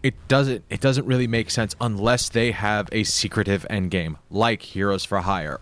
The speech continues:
or something else, like a buddy cop show with Luke Cage and Iron Fist.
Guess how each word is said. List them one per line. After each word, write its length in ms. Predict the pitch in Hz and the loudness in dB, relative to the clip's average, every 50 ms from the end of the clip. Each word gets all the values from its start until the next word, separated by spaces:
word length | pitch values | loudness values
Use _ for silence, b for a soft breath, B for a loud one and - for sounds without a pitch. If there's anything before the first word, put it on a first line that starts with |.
| - - - | -10 -4 2
or 420 | 113 113 110 107 101 101 98 92 b b b b b b b b b b b _ - - - | 2 4 4 4 4 2 2 0 b b b b b b b b b b b _ -20 -8 -4
something 800 | - - - - 127 123 117 - - - 123 113 107 107 - - - | -2 -2 2 2 0 0 -2 -6 -4 -2 -2 -2 0 -4 -6 -2 0
else, 240 | 139 123 104 - - | 0 2 0 0 -2
like 160 | 139 139 147 | 0 2 2
a 100 | 120 - - - _ _ | 2 0 -2 -14 _ _
buddy 300 | 127 120 113 113 113 113 - | 2 4 4 2 0 -2 -4
cop 380 | _ - - - 123 127 - - | _ -10 -2 0 0 0 0 -2
show 400 | - - - 143 135 135 135 127 - - | -4 0 0 2 2 2 0 -2 -4 -2
with 380 | 104 107 104 92 - - - | 0 0 0 -2 -4 -10 -10
Luke 200 | 92 95 107 101 - | -4 -4 -4 -4 -2
Cage 300 | - 113 113 113 107 104 | -2 0 0 0 -2 -2
and 120 | 101 98 | -4 -2
Iron 260 | 101 107 113 113 120 | -2 -2 -2 -2 -4
Fist. 540 | 117 - - 139 131 127 - - - - - | -4 -2 0 0 0 0 -4 -8 -12 -14 -20